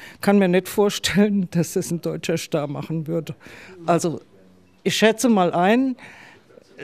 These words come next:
so ein, dass er, ähm, sehr f-, einfach ein Familienmensch war, weil er ja seine Mutter auch sehr geliebt hat, das weiß ja jeder,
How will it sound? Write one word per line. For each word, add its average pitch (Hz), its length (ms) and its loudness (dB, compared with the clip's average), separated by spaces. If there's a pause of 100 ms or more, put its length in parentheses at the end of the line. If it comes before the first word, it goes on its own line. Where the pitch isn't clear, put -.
(100)
so 233 400 4
ein, 247 380 4
dass 220 200 2
er, 185 360 2
ähm, 165 320 -4 (1200)
sehr 202 240 2
f-, - 260 -4 (720)
einfach 196 340 -2
ein 196 120 -2
Familienmensch 180 960 -2
war, 151 160 -6 (1700)
weil 165 220 2
er 160 60 4
ja 139 140 0
seine 139 260 -2
Mutter 135 300 -4
auch 127 80 -6
sehr 131 200 -2
geliebt 139 340 -6
hat, 139 160 -2
das 139 140 -4
weiß 139 180 -4
ja 135 80 -4
jeder, 131 380 -4